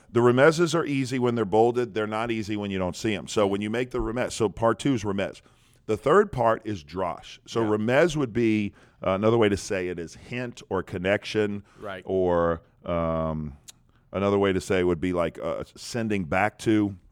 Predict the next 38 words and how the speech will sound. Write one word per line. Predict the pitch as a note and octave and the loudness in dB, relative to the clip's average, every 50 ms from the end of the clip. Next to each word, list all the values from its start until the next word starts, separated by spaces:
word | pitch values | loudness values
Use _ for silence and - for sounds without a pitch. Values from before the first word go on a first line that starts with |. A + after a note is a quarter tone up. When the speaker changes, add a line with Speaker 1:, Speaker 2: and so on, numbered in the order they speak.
| _ _ | _ _
Speaker 2:
Yeah. | - A2 G#2+ F#2 E2 - _ _ _ _ _ - - - _ _ _ _ _ _ - | -18 -16 -14 -14 -16 -18 _ _ _ _ _ -20 -20 -20 _ _ _ _ _ _ -10
Speaker 1:
The | G2 G#2+ A2 | -6 -6 -6
drash, | F2 D#2 G2+ C3+ D#3 E3 D3 C3 B2+ A#2+ - | -4 0 2 4 6 6 6 4 2 0 -2
and | A2+ | -4
we'll | G2+ G2+ | -4 -4
spend | - - - A2+ G2 | -4 -4 -2 -2 0
most | G2 F#2+ F#2 - | 0 -2 -2 -4
of | E2+ | -8
the | E2+ E2 | -8 -6
time | - F2+ E2+ D#2+ | -4 -4 -2 -4
on | D#2 D#2 | -4 -6
this | D#2 D2+ C#2+ - | -8 -8 -10 -10
today, | - E2 E2 D#2+ D#2 D2+ - _ - - _ _ | -8 -6 -6 -6 -6 -6 -10 _ -20 -20 _ _
the | - G#2 | -6 -4
drash | F#2+ D#2+ F2 A2+ C3+ C#3+ D#3+ F3 F3 - - | -4 0 2 4 4 6 4 4 2 -2 -2
is | - A#2+ A2 G2 E2+ | -2 -2 -2 -2 -2
basically | G2 A#2 A2+ A#2+ A#2 - - G#2+ - G#2 G#2+ G#2 G#2 | 0 0 0 0 -2 -4 -8 -8 -6 -4 -4 -4 -4
the | - G2 F#2 G#2+ | -4 -6 -6 -6
hidden | G2 - - C#3 C#3 B2+ A#2 A2 G#2 | -6 -6 -6 -6 -6 -6 -6 -6 -6
meaning, | F#2+ F#2 E2+ E2 C#2+ - - - _ _ | -4 -6 -6 -8 -10 -14 -18 -20 _ _
in | - F#2+ E2+ | -10 -10 -10
a | |
Speaker 2:
Mm-hmm. | D#2+ - | -8 -8
Speaker 1:
sense. | - F2+ D2+ - - - _ _ _ _ _ | -8 -8 -8 -10 -14 -20 _ _ _ _ _
It | - A#2 A#2+ | -4 -2 0
is | A#2+ A#2+ A2+ - - | 0 0 -2 -2 -4
the, | G#2 G#2+ G2+ G2 F#2+ - - _ _ _ _ - | -4 0 0 0 0 -2 -6 _ _ _ _ -2
uh, | G2 G2+ G2 F#2+ F#2+ F#2+ F#2 F#2 - | 0 0 2 2 2 2 2 2 2
it | - G#2+ G#2+ | 2 2 4
is | G#2+ G2+ - E2+ | 2 2 0 -2
the | F2+ F#2 | -6 -6
sermon. | - - - - B2 A#2 A2+ G#2 F2 D2+ D2 | -6 -4 0 2 2 2 2 0 -2 -4 -6
It, | D#2 F#2+ E2+ | -6 -6 -4
it | F#2 G#2 | -4 -4
would | A2 A2 G2 | -2 -2 -2
be | A2+ A2+ A2 | -2 -2 -2
the | F2+ G2+ F#2 | -2 -4 -6
truth, | - - - - - D3+ D3+ C3 G#2+ F2 F2+ - - | -8 -10 -16 -6 -2 0 0 0 0 -2 -4 -8 -14